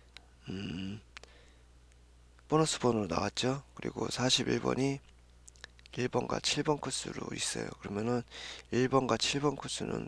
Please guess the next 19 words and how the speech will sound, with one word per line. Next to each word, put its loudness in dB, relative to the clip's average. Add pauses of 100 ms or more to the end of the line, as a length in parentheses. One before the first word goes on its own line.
거의 -4 (360)
한 -2
수는 0
나-, 2
한두 -2
수는 -2
나온다, -2 (360)
한 -10
수에서 -4
두 -10
수는 0 (320)
꼭 4
나오니까 4 (680)
여기서 -4
끝수 -2
꼭 -6
참고하시기 0
바랍니다. -8 (720)
네. -10